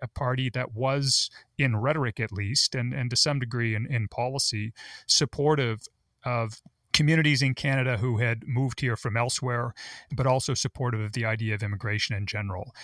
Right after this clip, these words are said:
And O'Toole, it seems to me, is, you know, he really hasn't talked a lot about it so far on the campaign. But my hunch is, and, and based on everything I've seen from him, my hunch is that he certainly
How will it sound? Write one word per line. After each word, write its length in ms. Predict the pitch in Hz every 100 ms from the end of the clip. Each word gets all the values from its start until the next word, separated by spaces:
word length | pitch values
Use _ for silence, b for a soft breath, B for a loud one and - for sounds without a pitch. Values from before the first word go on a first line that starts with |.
| B -
And 120 | 131
O'Toole, 500 | 120 - 185 160 139
it 80 | 120
seems 280 | 135 127
to 60 | -
me, 160 | 120 113
is, 280 | 107 - - 180
you 60 | 120
know, 80 | 104
he 220 | - 143
really 280 | 123 160 135
hasn't 300 | 147 135 143
talked 360 | - 135 - 120
a 20 |
lot 200 | 107 101
about 260 | 98 92
it 80 | 92
so 160 | - 107
far 400 | - 98 98 113 -
on 160 | 117
the 80 | 104
campaign. 560 | - 101 98 110 113 135 B B B B -
But 140 | 143
my 180 | 147 139
hunch 320 | 113 175 180
is, 360 | 143 113 104 -
and, 240 | 110 123
and 160 | 120 107
based 260 | 123 117
on 140 | 135 120
everything 340 | 123 120 113
I've 140 | 107 107
seen 320 | - 147 139
from 160 | 117
him, 100 | 104
my 140 | 107 113
hunch 360 | - 165 175
is 240 | 143 127 107
that 260 | 120 113 - B B B
he 100 | 131
certainly 600 | - 170 165 143 123 117